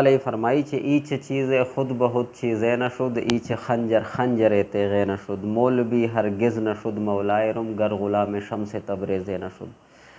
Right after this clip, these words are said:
هر چاره د پوره دنیا چاره د پوره ټریننګ تجربه د هر شی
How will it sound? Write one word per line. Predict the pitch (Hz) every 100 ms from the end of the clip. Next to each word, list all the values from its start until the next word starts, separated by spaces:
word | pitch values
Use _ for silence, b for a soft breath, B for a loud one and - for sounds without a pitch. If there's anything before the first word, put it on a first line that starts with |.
| b b b b b - -
هر | 147 185 190 -
چاره | 165 170
د | 156 139
پوره | 135 123 117
دنیا | 131 143 139
چاره | 135 135
د | 123
پوره | 120 107 110
ټریننګ | 123 127 127 127 117 - - - b b b -
تجربه | 110 107 107 110 123 120
د | 117 113
هر | 123 117 -
شی | 110